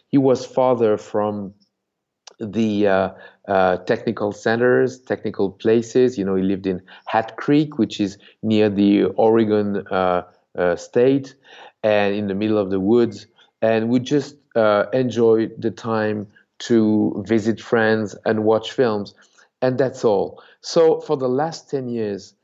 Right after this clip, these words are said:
basically everything that was advertised as David, uh, the, a Black Hawk restoration,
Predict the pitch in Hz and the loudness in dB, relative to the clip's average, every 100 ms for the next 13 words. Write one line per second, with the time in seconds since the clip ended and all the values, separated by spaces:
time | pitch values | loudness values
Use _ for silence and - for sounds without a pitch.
0 | _ _ 107 151 156 147 143 135 - 151 | _ _ -2 0 0 -6 -4 -4 0 0
1 | 135 131 117 101 90 92 _ _ - 110 | 0 -2 -4 -6 -10 -14 _ _ -4 0
2 | 117 117 - 127 120 120 110 101 98 95 | 2 0 0 -2 -4 -8 -6 -2 -2 -6
3 | - - 110 104 98 - _ _ _ - | -12 -2 2 2 -2 -12 _ _ _ -20
4 | - 110 107 127 120 117 - - 87 82 | -14 -8 0 2 2 -2 -6 0 2 2
5 | 98 101 87 113 90 117 117 - 113 - | 0 -4 -2 -4 0 0 0 -2 -4 -2
6 | 117 113 107 101 101 - - 82 | -6 -2 0 0 0 -4 -12 -16